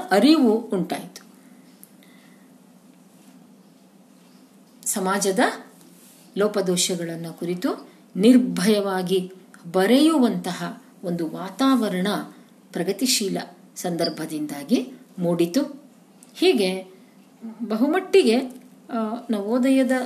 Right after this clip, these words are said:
ಮೌಲ್ಯಗಳನ್ನೇ ಅನುಸರಿಸಿದ್ರೂ ಸಾಮಾಜಿಕ ಪ್ರಜ್ಞೆಯನ್ನ ಪ್ರಮುಖ, ಆ, ಮನೋಧರ್ಮವನ್ನಾಗಿ ಇಟ್ಟುಕೊಂಡು ಪ್ರಗತಿಶೀಲ ರಚನೆಯಾಯಿತು. ಹೀಗೆ ಒಂದು ಮಹತ್ವದ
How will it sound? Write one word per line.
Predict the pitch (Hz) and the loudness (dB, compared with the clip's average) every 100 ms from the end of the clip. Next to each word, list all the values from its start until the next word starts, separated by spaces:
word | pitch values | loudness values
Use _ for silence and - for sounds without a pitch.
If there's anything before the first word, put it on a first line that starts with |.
| - - - - | -8 -18 -8 0
ಮೌಲ್ಯಗಳನ್ನೇ | 226 247 254 254 254 254 370 - - - | 4 4 6 6 8 6 4 -2 -10 -8
ಅನುಸರಿಸಿದ್ರೂ | 202 220 220 190 190 180 185 214 277 320 190 - - - - | 0 0 0 -2 -2 0 0 4 4 4 -2 -4 -12 -14 -10
ಸಾಮಾಜಿಕ | - 185 254 320 320 277 | -6 0 0 2 0 -2
ಪ್ರಜ್ಞೆಯನ್ನ | 262 208 180 185 165 165 269 - - - - - | -2 -4 -2 -2 -2 0 0 -2 -12 -20 -14 -2
ಪ್ರಮುಖ, | 202 277 359 277 254 - - - - | 2 4 2 0 -2 -4 -18 -20 -14
ಆ, | 220 196 - - | -10 -10 -8 -4
ಮನೋಧರ್ಮವನ್ನಾಗಿ | 202 233 247 202 180 175 165 160 151 156 139 - - - | 2 4 4 2 -2 -2 -6 -10 -10 -8 -10 -12 -20 -10
ಇಟ್ಟುಕೊಂಡು | 214 - 349 - 214 - 151 233 - - - | -8 -2 0 2 0 0 -2 -2 -4 -12 -8
ಪ್ರಗತಿಶೀಲ | 202 196 294 269 - 190 - 170 269 - - _ - - - - - _ 247 | -4 -2 -2 -2 -2 -4 -4 -4 -4 -6 -20 _ -20 -20 -20 -20 -20 _ -2
ರಚನೆಯಾಯಿತು. | 262 220 175 - - - - - - - - - - - | 0 0 -2 -8 -10 -18 -20 -20 -20 -20 -20 -20 -20 -4
ಹೀಗೆ | 339 370 196 175 240 254 - - | 0 2 0 0 -2 -4 -12 -6
ಒಂದು | 254 247 233 226 - - - 233 220 | 2 4 6 2 -2 -16 -12 -6 -4
ಮಹತ್ವದ | 226 311 349 - 320 | -2 -4 -4 -4 0